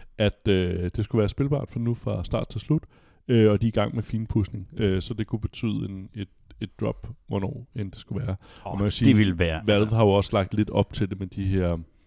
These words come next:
Speaker 1: hvad hedder det, dokumentarer, er jo ekstremt godt lavet. Øhm, man skal huske på, det er jo stadig et lille studie. Hvad er det? Øh, fem, eller, jeg mener, det er fem eller syv personer, der ligesom står for alt Steam,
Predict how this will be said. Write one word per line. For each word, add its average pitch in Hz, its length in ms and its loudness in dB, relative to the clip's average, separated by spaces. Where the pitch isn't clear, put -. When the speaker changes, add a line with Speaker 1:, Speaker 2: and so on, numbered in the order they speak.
Speaker 1:
hvad 95 180 -8
hedder 85 200 -4
det, 82 220 -6
dokumentarer, 104 540 0
er 101 40 -6
jo 110 60 -4
ekstremt 113 380 -4
godt 85 140 -2
lavet. 85 380 -4
Øhm, 85 300 -4
man 120 80 0
skal 107 120 -2
huske 95 140 2
på, 127 100 8
det 123 100 2
er 117 40 4
jo 101 40 2
stadig 107 220 2
et 107 60 0
lille 113 200 2
studie. 117 360 -2
Hvad 110 140 2
er 104 40 2
det? 107 160 0
Øh, 92 280 -4
fem, - 480 -2
eller, 120 300 -2
jeg 117 100 -8
mener, 123 260 -6
det 113 60 -4
er 113 100 -4
fem 139 160 -2
eller 120 120 -4
syv 123 220 -2
personer, 110 380 -4
der 110 240 0
ligesom 107 220 -4
står 113 220 0
for - 220 -6
alt - 260 -8
Steam, 104 380 -4